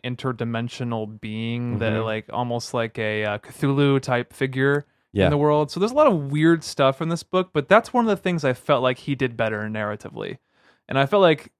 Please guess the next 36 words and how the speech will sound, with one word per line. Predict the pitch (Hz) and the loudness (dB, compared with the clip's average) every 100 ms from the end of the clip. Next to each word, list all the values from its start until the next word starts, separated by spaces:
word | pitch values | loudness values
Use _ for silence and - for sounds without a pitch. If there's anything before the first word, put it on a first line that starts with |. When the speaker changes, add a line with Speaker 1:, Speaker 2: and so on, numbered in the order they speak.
| - | -4
Speaker 1:
the | |
director | 139 139 139 - 127 | 2 4 4 2 -4
should | - 143 123 | -2 -2 0
have | 120 | -2
trusted | - 123 110 - | -4 -8 -8 -10
him | - 110 | -10 -10
on | - - | -10 -10
that, | 53 - | -10 -4
or | 139 | 0
the | 135 | 2
writer, | 123 113 110 110 | 2 0 0 -2
whoever | 135 139 127 | 0 0 0
wrote | 120 | -4
the | 110 | -6
screenplay. | - 110 107 113 104 104 _ _ _ | -14 -12 -10 -6 -6 -8 _ _ _
They | 151 | -4
should | 247 | -2
have | 214 | -2
just | 190 | -2
trusted | - 156 - 170 | 2 4 4 0
him, | 175 | 0
because | 165 147 | -2 0
I | 143 | 0
think | 135 165 | 0 0
that's | 143 139 | 0 0
a | 143 | -2
more | 135 127 | 0 -2
compelling | - 120 - 143 139 127 120 | -4 -12 -4 -2 0 -2 -2
way | 123 123 120 117 | 0 0 0 -4
to | 127 | -8
handle | 117 127 127 117 110 | -6 -4 -2 -2 -4
that | 117 117 117 _ _ _ _ _ | -2 0 -2 _ _ _ _ _
person | 151 147 - 113 104 107 _ _ _ | 0 0 -2 -8 -8 -10 _ _ _
in | 117 113 | -8 -6
the | |
second | 107 - 151 131 110 104 | -4 0 0 0 -6 -8